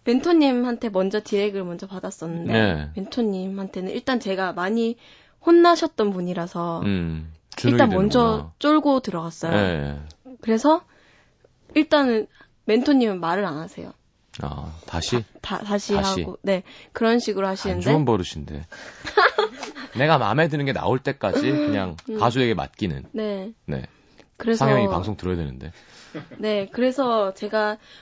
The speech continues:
Speaker 1: 그 완성본을 제가 다시 들었어요.
Speaker 2: 음.
Speaker 1: 마음에 안 드는 거예요.
Speaker 2: 아.
Speaker 1: 근데 제가 다시 하니까 다시 해도 소용이 없는데, 똑같은데 왜 다시 하냐고
Speaker 2: 어.
Speaker 1: 그렇게 얘기하셨어요.
Speaker 2: 네.
Speaker 1: 근데 저도 아는데 마음에 안 드는 거죠.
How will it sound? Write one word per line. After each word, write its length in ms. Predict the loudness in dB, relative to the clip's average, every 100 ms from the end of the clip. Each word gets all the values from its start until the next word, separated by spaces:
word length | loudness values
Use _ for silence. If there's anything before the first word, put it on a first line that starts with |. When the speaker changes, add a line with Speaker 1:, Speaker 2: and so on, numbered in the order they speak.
| -8
Speaker 1:
그 100 | -2
완성본을 840 | 0 0 0 0 0 2 2 0 -4
제가 220 | -4 -4
다시 260 | -6 -12 -2
들었어요. 600 | 0 0 -2 -2 -2 0
Speaker 2:
음. 440 | 0 2 0 -2 4
Speaker 1:
마음에 220 | 6 6
안 160 | 4
드는 260 | -2 -4 -2
거예요. 220 | -2 0
Speaker 2:
아. 460 | 2 0 -2 -4 -10 -12
Speaker 1:
근데 380 | 0 4 4 2
제가 340 | 0 2 2 0
다시 300 | -4 0 2
하니까 720 | 2 2 -2 -4 -2 -4 -8 -14 -20 _ _ _ -4
다시 300 | 2 4 4
해도 140 | 4
소용이 320 | 2 4 4 4
없는데, 540 | 6 6 6 4 2
똑같은데 540 | 0 2 2 2 2 4
왜 200 | 4 4
다시 320 | 2 0 0
하냐고 580 | 2 0 -2 -6 -6 -2
Speaker 2:
어. 480 | 2 2 0 -2 -4
Speaker 1:
그렇게 300 | -6 -6 -6
얘기하셨어요. 800 | -4 2 4 4 4 0 -2 -8
Speaker 2:
네. 60 | -14 -8 0
Speaker 1:
근데 140 | 2
저도 260 | 4 4 4
아는데 520 | 4 6 4 2 -2 -2
마음에 280 | 2 4 4
안 160 | 2
드는 240 | -2 -4 -2
거죠. 320 | -6 -8